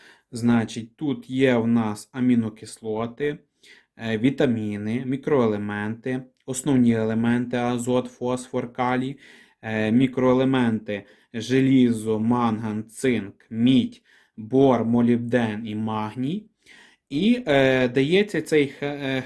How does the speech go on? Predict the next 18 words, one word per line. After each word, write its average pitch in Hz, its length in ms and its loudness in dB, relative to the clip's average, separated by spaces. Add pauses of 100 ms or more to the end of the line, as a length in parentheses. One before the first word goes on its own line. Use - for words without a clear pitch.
Hellprost, 139 800 0 (520)
от, 117 300 -4
об'єм 131 360 2
ковпачка, 131 840 -6 (500)
е, 170 840 -4 (440)
два 147 360 4
ковпачка 147 680 -2
оцих, 262 560 -10 (100)
от, 139 220 -12 (640)
два 139 200 0
ковпачка 147 640 -6
дається, 185 580 -2 (480)
е, 139 140 0
цього 151 360 2
Hellprost 156 720 0
на, 170 480 -2 (1400)
зараз, 113 300 -6
зараз, 180 420 -2